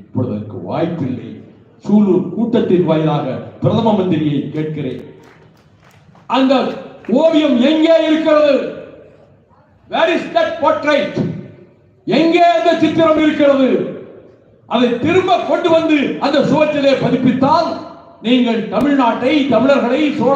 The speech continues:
மன்னர்களை, புலி கொடியை நீங்கள் ஆதரித்ததாக அர்த்தம். இல்லையே நீங்கள்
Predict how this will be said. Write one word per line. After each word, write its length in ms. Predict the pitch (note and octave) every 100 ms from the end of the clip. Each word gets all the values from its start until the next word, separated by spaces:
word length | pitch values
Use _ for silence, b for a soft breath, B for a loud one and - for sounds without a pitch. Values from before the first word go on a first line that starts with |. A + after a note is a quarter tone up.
| B3+
மன்னர்களை, 500 | A3 C4 A3 B3+ E4 D#4+ - - - - - - _ _ -
புலி 200 | B3+ C#4+ C4+ A3
கொடியை 380 | B3+ B3+ D4+ D#4+ C4 - - - -
நீங்கள் 260 | C4 C4+ G#3+ - D4+
ஆதரித்ததாக 640 | F4 F4 E4 D#4+ D#4 C4 C4
அர்த்தம். 340 | B3+ A3 D#3 - G#3+
இல்லையே 380 | C#4 C4+ D#4+ E4+ - - - - A#3
நீங்கள் 300 | B3+ A3+